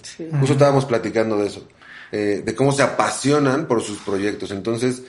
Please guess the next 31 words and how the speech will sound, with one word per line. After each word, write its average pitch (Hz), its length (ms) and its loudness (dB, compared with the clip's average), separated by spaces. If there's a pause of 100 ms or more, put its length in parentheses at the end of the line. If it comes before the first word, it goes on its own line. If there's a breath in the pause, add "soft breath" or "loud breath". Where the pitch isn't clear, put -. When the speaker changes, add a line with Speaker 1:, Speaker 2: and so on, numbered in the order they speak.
(340 loud breath)
Speaker 2:
es 113 120 -2
muy 135 100 4
bonito 135 360 4
verlos 127 420 4
y 113 40 -4
verlos 110 300 -2
cómo, 113 460 -2
cómo 110 120 -4
esta 120 200 -4
pasión 113 320 0
que 120 80 2
le 113 80 0
ponen 113 340 0
y 107 80 -2
cómo 110 360 -4
tienen 113 260 -2
las 95 160 -8
cavas 107 360 -2
y - 40 -12
cómo 107 260 -4
lo 104 80 -2
Speaker 3:
De 165 160 2
Speaker 2:
ponen 160 160 6
Speaker 3:
hecho. 185 220 2
Speaker 2:
y - 20 4
van 185 160 2
y 113 40 0
le 110 100 0
dan 104 160 -2
la 104 80 -2
vuelta. 107 400 -2